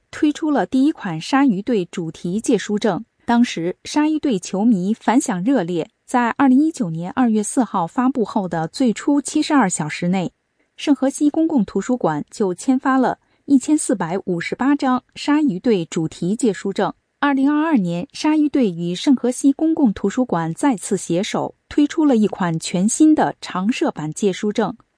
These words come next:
这张卡自发布以来至二零二六年二月已经签发了近五万张。圣荷西警方表示，上周在一场枪战中受伤的警长马特·沃尔什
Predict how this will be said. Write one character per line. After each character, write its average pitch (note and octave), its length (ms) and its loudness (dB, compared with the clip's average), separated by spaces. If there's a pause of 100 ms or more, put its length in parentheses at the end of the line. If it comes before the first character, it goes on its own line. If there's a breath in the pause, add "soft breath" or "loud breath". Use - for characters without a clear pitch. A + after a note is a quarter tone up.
(200)
这 E4 120 2
张 F4 200 -2
卡 E3+ 240 -4
自 G#3+ 240 0
发 D4 200 0
布 C4 200 0
以 E3 100 -2
来 D#3+ 380 -4
至 G#3+ 240 0
二 A#3 120 0
零 G3 160 -2
二 A#3 80 0
六 A#3 200 2
年 E3 180 -4
二 C4+ 220 2
月 E3+ 280 0 (140)
已 F#3+ 140 0
经 G3+ 180 0
签 D4 260 2
发 D4 220 0
了 F#3+ 180 0
近 G#3+ 280 0
五 D#3+ 260 -8
万 F#3+ 240 0
张。 E3+ 300 -4 (1500)
圣 D4+ 220 2
荷 C#4 140 2
西 D#4 180 0
警 E3 200 -6
方 C#4 220 2
表 D#3+ 200 -2
示， - 280 0 (140)
上 D#4 240 2
周 E4 120 2
在 C#4 200 2
一 G#3+ 140 2
场 E3 340 -4
枪 D4+ 260 4
战 C4+ 220 2
中 A3 200 2
受 G3+ 220 0
伤 A3+ 240 2
的 F3 140 0
警 F#3+ 280 2
长 E3 300 -2
马 F3 220 -2
特· C4 360 -4
沃 C4+ 140 4
尔 E3+ 100 0
什 D#3+ 380 0